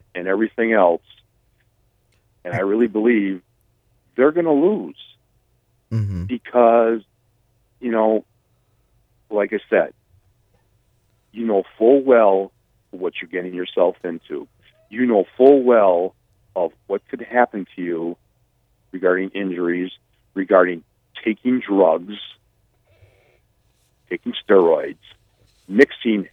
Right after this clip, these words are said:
Speaker 1: alcohol with sleeping pills, mixing alcohol with steroids, uh, you know, illegal recreational drugs.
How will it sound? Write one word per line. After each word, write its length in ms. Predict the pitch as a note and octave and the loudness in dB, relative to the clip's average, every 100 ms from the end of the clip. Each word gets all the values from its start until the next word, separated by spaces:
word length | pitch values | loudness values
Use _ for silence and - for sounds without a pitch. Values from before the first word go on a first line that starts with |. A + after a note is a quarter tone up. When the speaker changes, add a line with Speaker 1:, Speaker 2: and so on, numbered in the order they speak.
| _ | _
Speaker 1:
alcohol 720 | G#2 - F#2+ - F2 D#2+ D#2 - _ _ | 0 0 0 2 2 2 -2 -8 _ _
with 200 | F#2+ E2+ - _ _ - | -6 -6 -8 _ _ -16
sleeping 300 | - G2+ F#2+ F2 | -8 -8 -6 -8
pills, 440 | E2+ E2 E2 E2 _ _ _ | -2 0 0 -4 _ _ _
mixing 300 | - _ E2 | -20 _ -6
alcohol 640 | E2+ - E2+ E2+ D#2+ D#2+ D#2 | -4 -2 -4 2 2 2 0
with 120 | D2+ - | -6 -2
steroids, 520 | G2 F2+ F2+ E2 E2 - _ _ _ _ _ _ _ _ _ _ _ F#4+ - | 2 4 4 2 -2 -6 _ _ _ _ _ _ _ _ _ _ _ -14 -12
uh, 500 | - E2 D#2+ D#2 D2+ D2 | -6 -4 -2 -4 -6 -10
you 160 | - F#2 | -10 -8
know, 220 | D#2+ D#2+ _ _ _ | -6 -8 _ _ _
illegal 640 | G#2+ G2+ A2 G#2+ G#2+ G2 - _ - | -2 2 2 6 6 6 0 _ -2
recreational 920 | G2+ - G2+ F#2 F#2 - F#2 E2+ F2 - _ _ _ _ - | 0 0 -2 -4 -4 -6 -4 -2 -4 -8 _ _ _ _ -4
drugs. 420 | F#2 E2 E2 E2 | 0 0 -2 -12